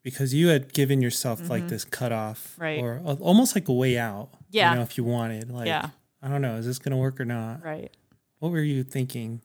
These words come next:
Speaker 1: around the eleven month mark?
Speaker 2: By that time, I, um,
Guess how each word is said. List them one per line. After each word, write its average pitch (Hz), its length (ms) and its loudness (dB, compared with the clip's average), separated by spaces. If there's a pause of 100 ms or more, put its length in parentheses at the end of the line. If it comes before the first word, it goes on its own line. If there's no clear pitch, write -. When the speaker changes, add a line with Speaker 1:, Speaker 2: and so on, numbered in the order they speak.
Speaker 1:
around 113 560 -4 (180)
the 123 100 -4
eleven 117 420 -4
month 110 240 -6
mark? 113 400 -14 (540)
Speaker 2:
By 196 180 2
that 185 320 0
time, 254 580 -2
I, 165 760 -2 (1400)
um, 160 680 -10